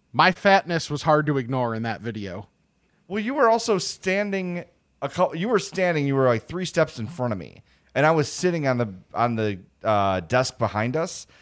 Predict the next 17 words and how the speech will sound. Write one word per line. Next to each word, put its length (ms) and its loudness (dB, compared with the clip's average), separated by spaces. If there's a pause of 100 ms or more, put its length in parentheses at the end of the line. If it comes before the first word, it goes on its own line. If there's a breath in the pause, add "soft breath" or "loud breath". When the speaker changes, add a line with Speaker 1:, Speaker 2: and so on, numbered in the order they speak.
(220 soft breath)
Speaker 2:
So 200 2
it 40 6
Speaker 1:
Yeah. 60 6
Speaker 2:
also 280 4
gave 320 2
a 60 2
bad, 480 4
like, 180 0 (180)
optical 460 2
illusion 400 -2
that 120 -2
you 160 -2
were 120 -2
twice 320 -2
my 160 -2
<laughs> 20 -8
size. 240 -6